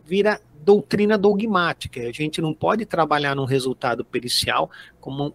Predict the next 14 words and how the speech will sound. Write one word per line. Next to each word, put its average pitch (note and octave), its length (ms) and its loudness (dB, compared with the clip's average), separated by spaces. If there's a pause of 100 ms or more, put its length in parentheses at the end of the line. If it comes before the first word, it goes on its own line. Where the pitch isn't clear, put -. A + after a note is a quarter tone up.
como C#3+ 220 0
esse D3+ 180 -2
modelo D3+ 520 4
de, C#3+ 280 -2
de, C3+ 200 -6
de, C3+ 760 -2
de D3+ 140 2
exatas, - 720 2 (240)
é, C3 180 -4
que - 160 -2
nunca D3 240 4
falha. B2+ 480 2 (260)
Por G#3+ 200 6
isso, B3+ 420 6